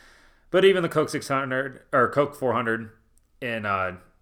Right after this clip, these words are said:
twenty twenty had seven thousand passes, and the twenty twenty Daytona five hundred had, um, really only three hundred more passes. So,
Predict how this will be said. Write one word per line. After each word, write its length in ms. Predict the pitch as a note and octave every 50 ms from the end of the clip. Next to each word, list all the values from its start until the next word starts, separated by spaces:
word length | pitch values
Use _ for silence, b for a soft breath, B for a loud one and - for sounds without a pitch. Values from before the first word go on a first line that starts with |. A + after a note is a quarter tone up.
| _ _ _ _ _ -
twenty 220 | - C3 B2 A#2 A2+
twenty 320 | - C#3 C3 B2+ B2+ A#2
had 140 | A2 A#2 A2
seven 280 | - - B2 A#2 A2+
thousand 400 | A2 B2+ A#2+ A2+ A2+ A2 A2 A2+
passes, 800 | G#2+ A#2 A#2 A2 A2 G#2+ - B2 G#2+ G#2 G2+ G2+ G#2+ G#2+ - - -
and 160 | C#3 A#2 G#2+
the 80 | A2 G#2+
twenty 260 | - - F3+ F3+ F3
twenty 280 | C#3 B2+ D#3 D#3+ D#3+
Daytona 320 | C3+ B2 A#2+ A2+ A#2 A#2 G#2+
five 180 | G#2+ G#2+ G#2
hundred 300 | F#2+ G#2+ A2 G#2+ G#2+ G#2+
had, 360 | G2 G2 F#2 F#2 F#2 F#2 F2+ - b b b b b b b b b b
um, 480 | - G#2+ F#2+ F#2 F2+ E2+ E2+ E2 E2 - _ _ _ _ _ _ _ _ _ _ _ _ _ _ -
really 320 | G#2+ G#2 D#3 F#3 F3 C#3
only 140 | A#2 A2 G#2
three 180 | A2 A2+ A#2+ A2+
hundred 160 | A2+ G#2 G2
more 140 | F#2+ F#2 F2+
passes. 380 | - G2 F2+ F2+ - G#2+ G2
So, 300 | - - F#3 E3 - B